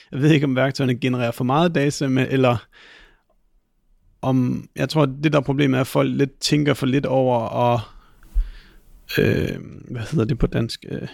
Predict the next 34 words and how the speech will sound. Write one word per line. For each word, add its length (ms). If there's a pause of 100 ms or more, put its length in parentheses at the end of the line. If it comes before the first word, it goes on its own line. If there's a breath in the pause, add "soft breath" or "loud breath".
(160)
unify 500
dataen 340
på 120
tværs 420
af 140
alle 260
de 160
her 120
systemer, 500
fordi 300
der 100
er 40
ligesom, 300 (440 loud breath)
du 60
har 120
et 140
ringesystem, 840
du 140
har 100
et 140 (100)
e-mailsystem, 840
du 140
har 360
reklameplatformene, 1000
du 120
har 140
C 300
M-systemer 480
og 80
så 120
videre 200
og 60
så 140
videre. 220